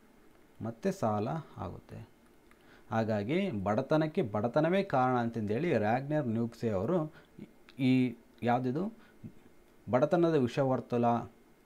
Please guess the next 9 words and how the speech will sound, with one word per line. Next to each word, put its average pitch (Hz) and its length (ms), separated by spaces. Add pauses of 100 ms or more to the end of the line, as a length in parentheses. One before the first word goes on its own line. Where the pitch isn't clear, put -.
(100)
ಅಂತಂದೇಳಿ, 110 640 (760)
ಓಕೆ, 160 280 (1000)
ಬಡತನದ 135 440
ವಿಷವರ್ತುಲ, 139 600 (100)
ವಿಷಯ 139 380
ಸರ್ಕಲ್ 127 460
ಅಂತಂದೇಳಿ 117 680 (300)
ಒಂದು 113 420 (400)
ಪರಿಕಲ್ಪನೆಯನ್ನ 117 840